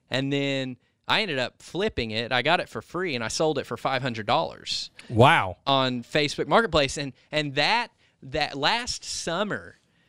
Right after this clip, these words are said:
Speaker 1: I made enough to buy a sixteen-foot tandem axle trailer, paid cash for it from the wood that I was getting for free, and I was borrowing somebody's trailer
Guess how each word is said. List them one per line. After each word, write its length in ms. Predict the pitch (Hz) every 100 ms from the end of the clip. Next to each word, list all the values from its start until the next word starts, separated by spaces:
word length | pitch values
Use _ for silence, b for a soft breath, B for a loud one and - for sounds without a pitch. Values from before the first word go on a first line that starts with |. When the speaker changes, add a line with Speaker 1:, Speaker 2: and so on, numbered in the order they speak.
| _ _ -
Speaker 1:
I 200 | 135 180
made 240 | 226 208
enough 340 | 160 143 151 -
to 80 | 131
buy 220 | 139 127
a 80 | 110
sixteen-foot 880 | - 196 - 214 190 - 156 -
tandem 320 | 156 160 185
axle 320 | 170 170 - 165
trailer, 580 | - 139 123 120 113
paid 400 | 117 - 143 139
cash 320 | - 139 147 -
for 280 | 156 156
it 100 | -
from 180 | - 139
the 80 | 123
wood 380 | 120 160 165 131
that 100 | 131
I 140 | 131
was 180 | 127 117
getting 420 | 113 143 147 131
for 200 | 120 127
free, 500 | - 147 165 113 113 113
and 340 | 175 175 170
I 60 | 151
was 140 | 139
borrowing 520 | 127 147 208 175 143
somebody's 460 | 131 165 147 135 -
trailer 720 | - 160 170 165 110 107 117